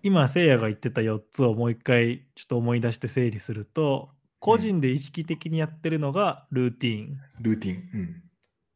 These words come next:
Speaker 1: で、社会で意識的にやってるのがルール。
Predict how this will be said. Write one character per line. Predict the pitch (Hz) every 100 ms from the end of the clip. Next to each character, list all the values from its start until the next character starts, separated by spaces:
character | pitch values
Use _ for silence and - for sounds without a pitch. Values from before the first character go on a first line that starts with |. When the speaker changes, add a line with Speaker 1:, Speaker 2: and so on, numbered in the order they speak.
| -
Speaker 1:
で、 | 127 123 123 127 - _ _
社 | - 220
会 | 220 214 190
で | 190 226 160
意 | 151
識 | - 147
的 | 143 151
に | 143
や |
っ | 139
て | 151
る | 151
の | 196
が | 202
ル | 139 135
ー | 113
ル。 | -